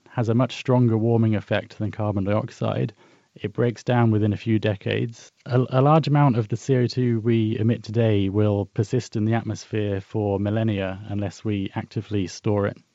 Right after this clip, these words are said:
Because it does have this extremely long lifespan compared to methane, you, you really have to consider them quite separately to, to get a feel for what the actual temperature impacts from the two gases will be.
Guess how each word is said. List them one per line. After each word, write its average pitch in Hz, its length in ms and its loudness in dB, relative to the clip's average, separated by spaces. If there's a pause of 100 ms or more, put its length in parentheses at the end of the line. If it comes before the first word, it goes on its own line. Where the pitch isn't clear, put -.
(340)
Because 117 280 0
it 113 120 -4
does 123 200 0
have 110 240 -2
this 104 280 -6
extremely 110 540 -2
long 110 320 0
lifespan 104 680 -4
compared 107 400 -2
to 101 100 -4
methane, 95 680 -2
you, 98 260 -6
you 104 100 -4
really 110 200 -2
have 110 200 -4
to 107 200 -2 (300)
consider 110 400 -2
them 98 180 -4
quite 113 240 -2
separately 95 580 -4
to, 101 340 -4
to - 160 -12
get 101 180 -6
a 98 40 -10
feel 104 340 -4
for - 160 -10
what 98 180 -2
the 101 100 -4
actual 101 300 -6
temperature 104 500 -6
impacts 98 520 -8
from 95 180 -6
the 92 100 -6
two 101 200 -6
gases 101 360 -6
will 113 140 -6
be. 127 220 -2